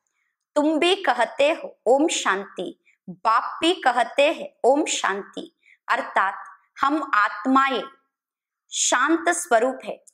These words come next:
तुम आत्माएं शांत स्वरूप हो,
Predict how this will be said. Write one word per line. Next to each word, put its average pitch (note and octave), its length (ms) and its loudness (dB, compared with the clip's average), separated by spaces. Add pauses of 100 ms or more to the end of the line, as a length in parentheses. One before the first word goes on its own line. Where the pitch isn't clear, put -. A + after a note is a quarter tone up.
तुम D#4 320 0
आत्माएं C#4+ 640 2
शांत D4 540 0
स्वरूप B3+ 560 0
हो, - 220 -10